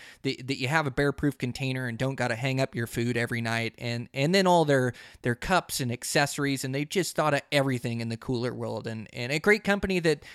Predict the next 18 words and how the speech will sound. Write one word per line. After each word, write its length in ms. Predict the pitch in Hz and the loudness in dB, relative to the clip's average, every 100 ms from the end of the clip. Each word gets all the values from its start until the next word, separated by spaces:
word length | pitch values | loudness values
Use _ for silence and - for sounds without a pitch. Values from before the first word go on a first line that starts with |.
| - | -2
that 160 | 151 147 | 0 4
puts 180 | 185 185 | 4 4
a 40 | |
lot 180 | 170 165 | 2 2
of 80 | 160 | 2
dollars 380 | 131 160 156 - | 2 2 0 0
back 340 | 120 131 - | 2 2 0
into 180 | 151 151 | -4 -4
the 80 | 135 | -4
hunting 320 | 143 147 135 | -4 -2 -2
industry, 480 | 143 151 - 110 107 | -4 -6 -8 -8 -6
which 240 | 123 - | -6 -2
is, 300 | 127 120 - | -2 -4 -10
is 240 | 143 123 120 | -6 -6 -4
neat 220 | 131 131 | -4 -4
to 80 | 127 | -6
see. 300 | - 127 110 | -2 -4 -4
So 260 | - 113 | -4 -4